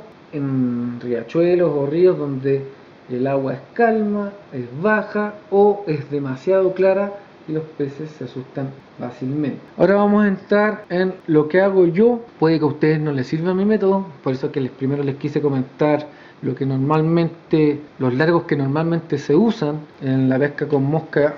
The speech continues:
y cuál es su objetivo. Sin embargo, yo les quería contar mi método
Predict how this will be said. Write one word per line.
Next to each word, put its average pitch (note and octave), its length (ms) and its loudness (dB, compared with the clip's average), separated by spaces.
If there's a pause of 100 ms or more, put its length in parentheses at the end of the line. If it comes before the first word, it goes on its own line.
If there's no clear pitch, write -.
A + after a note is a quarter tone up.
(220)
y C3+ 220 -2
cuál C#3+ 240 0
es C#3 100 -4
su - 280 -6
objetivo. A3+ 560 2 (380)
Sin G3 140 -4
embargo, F#3 340 0
yo F3 80 2
les E3 120 0
quería E3 260 2
contar D#3+ 520 0
mi D3+ 200 -2
método D#3+ 380 2